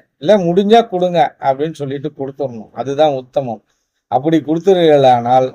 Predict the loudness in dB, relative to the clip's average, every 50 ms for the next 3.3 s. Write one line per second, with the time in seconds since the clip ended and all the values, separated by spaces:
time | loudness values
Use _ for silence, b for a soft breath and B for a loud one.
0 | -12 -12 -4 2 4 4 4 4 2 0 0 2 2 0 0 -2 -6 _ _ -8
1 | -4 -4 -4 -2 -2 -4 -4 -2 -4 -4 -4 -4 -6 -8 -12 _ _ -6 -6 -6
2 | -6 -6 _ -2 0 0 2 0 -2 -2 -6 -6 -6 -6 -6 -4 -4 -4 -4 -4
3 | -6 -8 -8 -8 -10